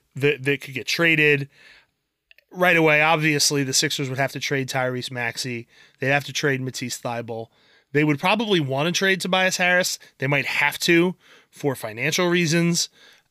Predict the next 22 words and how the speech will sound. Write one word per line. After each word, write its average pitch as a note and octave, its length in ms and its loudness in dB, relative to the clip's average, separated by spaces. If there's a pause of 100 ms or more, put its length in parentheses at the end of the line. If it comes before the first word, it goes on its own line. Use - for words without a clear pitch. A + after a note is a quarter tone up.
(260)
And D#3 200 2
then C#3+ 380 2 (540)
they'd D3+ 260 -2
have D3+ 160 0
to D3+ 100 -6
give D3 160 0
away, C3 580 0 (300)
what, A#2+ 220 -12
like, A2+ 140 -12
the B2 80 -12
twenty C#3+ 280 -4
twenty-eight, C3+ 600 -2
twenty C3+ 320 -6
thirty, C3+ 440 -4
twenty C3+ 320 -6
thirty-two, C3+ 540 -4
and A#2+ 100 -8
twenty C#3 320 -6
thirty-four C3+ 560 -4
first-round C3+ 440 -8
draft B2+ 260 -6
picks, - 340 -2